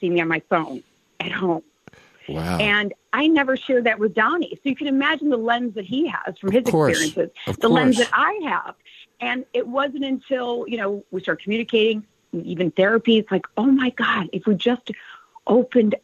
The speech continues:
Speaker 1: up, how many couples would have just blown up over that?"
Speaker 2: Yes.
Speaker 1: Instead of going to that next level. And to me, that's called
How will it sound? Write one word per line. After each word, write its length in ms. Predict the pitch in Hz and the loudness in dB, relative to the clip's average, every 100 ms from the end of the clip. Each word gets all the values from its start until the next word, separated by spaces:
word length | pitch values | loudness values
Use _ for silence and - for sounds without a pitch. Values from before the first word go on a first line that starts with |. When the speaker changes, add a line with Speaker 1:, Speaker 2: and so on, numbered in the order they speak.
| - | -2
Speaker 1:
up, 280 | 285 262 - - - | -2 -2 -6 -18 -14
how 260 | - 240 285 | -6 2 4
many 220 | 339 359 | 4 2
couples 580 | - - 466 220 185 175 _ _ _ _ | 0 -6 -4 -2 -4 -4 _ _ _ _
would 180 | 185 233 | 0 2
have 100 | 226 | 2
just 220 | 180 233 - 147 | 0 -4 -4 -4
blown 400 | 190 240 254 247 | 2 4 4 4
up 180 | 277 - | 2 0
over 300 | 196 165 165 | -2 -2 -8
that?" 260 | 180 - - _ _ _ | -8 -8 -10 _ _ _
Speaker 2:
Yes. 300 | - 147 - | -12 -10 -4
Speaker 1:
Instead 260 | 233 - 277 | -4 0 2
of 240 | 254 190 | 0 -2
going 260 | - 285 311 | 2 4 4
to 60 | 285 | 4
that 160 | 247 | 0
next 340 | 226 254 - 233 | 0 -2 -4 -2
level. 380 | 240 269 233 | 0 2 2
And 120 | 180 185 | 0 -2
to 60 | 233 | 0
me, 120 | 285 | 2
that's 220 | 262 285 | 2 -4
called 260 | - 226 | -4 -4